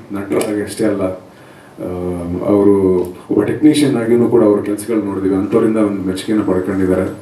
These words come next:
So ನಿಮ್ಮ ಮುಂದೆ ಟ್ರೈಲರ್ ಇದೆ, ಆ, you gonna see one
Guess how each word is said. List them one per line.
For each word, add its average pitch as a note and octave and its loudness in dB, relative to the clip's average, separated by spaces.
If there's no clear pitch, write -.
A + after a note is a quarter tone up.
So G2 4
ನಿಮ್ಮ G2+ 0
ಮುಂದೆ A2+ 4
ಟ್ರೈಲರ್ G#2 0
ಇದೆ, F#2 0
ಆ, - -4
you A2 6
gonna A#2+ 2
see - 4
one G#2 2